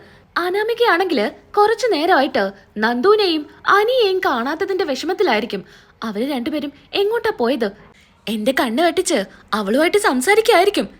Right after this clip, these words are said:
എന്നൊക്കെ പറഞ്ഞ് അനാമിക മുകളിലോട്ട് വരികയാണ്.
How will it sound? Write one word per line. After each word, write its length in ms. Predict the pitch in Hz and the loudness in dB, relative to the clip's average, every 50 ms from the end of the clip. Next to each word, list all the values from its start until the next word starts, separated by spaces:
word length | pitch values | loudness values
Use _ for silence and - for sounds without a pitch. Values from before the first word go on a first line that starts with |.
| - - - | -14 -6 -4
എന്നൊക്കെ 280 | 381 403 466 494 466 466 - | -4 -2 0 0 0 2 2
പറഞ്ഞ് 240 | 330 311 311 320 240 180 - - - - _ - 381 | 0 0 0 -2 -2 -2 -4 -8 -20 -20 _ -2 -2
അനാമിക 400 | 403 415 480 494 466 440 349 370 | 0 0 0 -2 -2 -2 -2 -2
മുകളിലോട്ട് 480 | 302 269 202 233 269 294 330 359 - | -4 -2 -2 0 0 0 0 0 2
വരികയാണ്. 400 | 415 285 - 330 320 262 214 190 | 2 2 2 0 0 -2 -2 -4